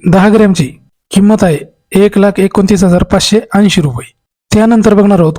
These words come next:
क्रूड ऑइल. कच्च्या तेलाच्या किमती प्रति बॅरल सत्तावन्न आणि बासष्ट डॉलर प्लस पाहायला मिळत आहेत. त्यानंतर डॉलर आज रुपीज. एका अमेरिकन डॉलरची किंमत एकोणनव्वद रुपये आणि एकवीस पैसे इतकी पाहायला मिळते. म्हणजे डॉलर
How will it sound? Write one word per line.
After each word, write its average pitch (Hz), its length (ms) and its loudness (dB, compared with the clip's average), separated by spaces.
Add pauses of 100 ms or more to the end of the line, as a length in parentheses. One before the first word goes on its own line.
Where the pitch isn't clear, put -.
क्रूड 196 220 2
ऑइल. 120 360 -6 (240)
कच्च्या 208 320 -2
तेलाच्या 220 300 0
किमती 202 420 -4 (220)
प्रति 202 240 0
बॅरल 185 260 2 (320)
सत्तावन्न 208 560 0
आणि 202 280 0
बासष्ट 185 460 -2
डॉलर 185 280 2
प्लस 202 340 -2 (200)
पाहायला 190 240 2
मिळत 151 220 -2
आहेत. - 240 -10 (340)
त्यानंतर 214 420 -2
डॉलर 190 380 2
आज 196 100 2
रुपीज. 170 400 -4 (380)
एका 208 340 0
अमेरिकन 220 400 2
डॉलरची 202 360 2
किंमत 196 340 -2 (120)
एकोणनव्वद 208 600 2
रुपये 202 200 2
आणि 190 160 2
एकवीस 185 260 -2
पैसे 190 220 2
इतकी 170 220 -2 (380)
पाहायला 185 280 2
मिळते. 139 300 -2
म्हणजे 170 240 0
डॉलर 180 340 2